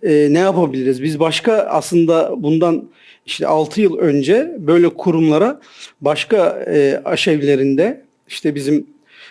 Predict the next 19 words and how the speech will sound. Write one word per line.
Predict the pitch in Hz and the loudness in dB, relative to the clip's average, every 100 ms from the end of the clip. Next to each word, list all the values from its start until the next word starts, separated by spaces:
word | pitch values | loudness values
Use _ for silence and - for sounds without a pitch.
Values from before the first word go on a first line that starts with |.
| _ 143 | _ -10
bizim | 131 147 135 | 0 0 2
cemaatimizin | 139 139 135 143 143 135 151 | 2 2 2 0 0 0 -2
içinden | - 143 139 143 | -2 0 0 -2
olan | 147 139 135 | -2 0 2
bazı | 143 143 165 | 2 0 0
aşevlerinden | - 151 135 135 135 185 262 | 0 -2 2 2 2 0 0
yemek | 170 165 240 226 | 2 2 2 0
yapıp | 196 269 _ | -2 -8 _
biz | 185 - | -6 -2
kendimiz | 180 165 185 165 | -2 2 0 0
götürüyorduk, | 139 135 127 127 123 - _ 151 | -4 -6 -6 -8 -8 -18 _ -2
ulaştırıyorduk. | 143 123 - 131 127 131 - - - - | -2 -2 -4 -2 -2 -6 -16 -20 -20 -8
Mesela | - 147 135 | -2 2 2
hocamın | 139 139 147 147 - | 2 0 0 0 0
bazı, | 143 143 139 151 - 196 | 0 0 0 -2 -2 0
e, | 139 135 135 135 143 - - - 240 _ 269 _ _ _ _ _ _ _ _ _ _ - | 2 4 2 0 -2 -8 -12 -20 _ _ -20 _ _ _ _ _ _ _ _ _ _ -20
toplantıları | - 143 - 147 147 147 151 | -4 -2 0 -2 0 2 4
oluyordu | 147 127 120 127 | 2 0 -2 -4
diyelim. | 123 127 170 269 | -2 -2 -2 -6